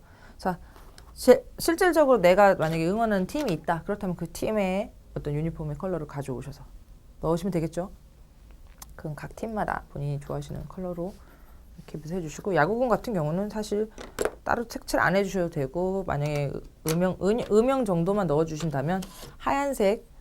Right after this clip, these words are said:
그런 복장에도 음영 넣어주듯이 이렇게 약간 회색 계열로 여기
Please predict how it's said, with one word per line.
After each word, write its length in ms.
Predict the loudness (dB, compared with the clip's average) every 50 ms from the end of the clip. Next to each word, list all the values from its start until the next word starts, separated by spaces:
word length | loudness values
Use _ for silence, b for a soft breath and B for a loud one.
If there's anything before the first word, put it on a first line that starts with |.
| b b b
그런 540 | -10 -4 -2 0 2 2 2 0 -2 -4 -6 -10 B B B B B -12
복장에도 680 | -10 -10 -4 0 0 2 2 2 2 2 2 2 2 2
음영 200 | 2 0 0 2
넣어주듯이 540 | 2 0 0 0 -2 -4 -6 -6 -4 -4
이렇게 420 | -4 -4 -4 -8 -8 -10 -10 -8 -8
약간 520 | -8 -10 -10 -12 -10 -6 -6 -4 -4 -6 -8 -10 -12
회색 340 | -10 -10 -10 -12 -12 -10
계열로 420 | -6 -6 -4 -4 -2 -2 -4 -4 -4
여기 260 | -6 -6 -8 -8 -8